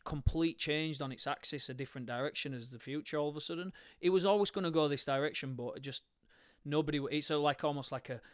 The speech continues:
people just trundling along. It's been forced as a change. Um, personally, on, on, on the covid, the, the thing about, and con-, co-, covid stroke conspiracies thing,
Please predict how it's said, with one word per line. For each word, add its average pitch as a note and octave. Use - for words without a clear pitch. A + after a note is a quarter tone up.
people C#3
just B2+
trundling C3
along. B2+
It's -
been B2+
forced C#3
as C3
a B2
change. C#3
Um, D3
personally, G3
on, D3
on, D3
on C#3
the C3
covid, D3+
the, D3
the C#3
thing F3+
about, D#3+
and C3
con-, -
co-, D3
covid C#3
stroke -
conspiracies B2+
thing, G#3+